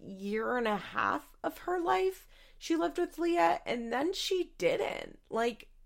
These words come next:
Amber has not been involved in this child's life almost the entire time. And even when Leah was very little, before she went to prison,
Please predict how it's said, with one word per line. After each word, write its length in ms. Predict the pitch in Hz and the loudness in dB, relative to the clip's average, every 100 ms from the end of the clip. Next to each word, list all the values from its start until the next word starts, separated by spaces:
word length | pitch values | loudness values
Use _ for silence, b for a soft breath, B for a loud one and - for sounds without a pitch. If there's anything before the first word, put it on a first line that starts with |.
| - - - | -20 -18 -4
Amber 400 | 247 330 427 427 | 0 2 2 4
has 180 | 320 208 | 2 0
not 440 | 202 226 247 - | 0 2 0 0
been 140 | 247 247 | 0 0
involved 460 | 226 208 208 214 | 0 0 2 2
in 100 | 196 | -2
this 180 | 190 185 | -4 -6
child's 380 | 190 190 185 175 | -2 2 2 4
life 380 | 180 170 - - B - | 4 4 -2 -18 B -4
almost 400 | 220 254 339 320 | 2 4 4 2
the 140 | - 285 | 2 2
entire 440 | 254 208 208 262 | 2 2 0 0
time. 640 | - 226 269 - 104 113 - _ _ - | -4 -4 -2 -2 -6 -12 -18 _ _ -6
And 360 | 190 196 202 - - | 0 0 0 -4 -6
even 340 | 240 294 277 | -2 0 2
when 200 | 240 240 | 2 2
Leah 220 | 247 269 | 0 2
was 220 | 214 190 | 0 -2
very 320 | 180 196 220 240 | -2 0 2 2
little, 360 | 233 262 220 | 2 2 2
before 420 | 214 208 - 180 208 | -2 -6 -2 -2 -2
she 160 | - | -4
went 180 | 240 247 | -4 -6
to 60 | 233 | -6
prison, 540 | 262 302 247 220 220 | -4 -2 -2 -4 -6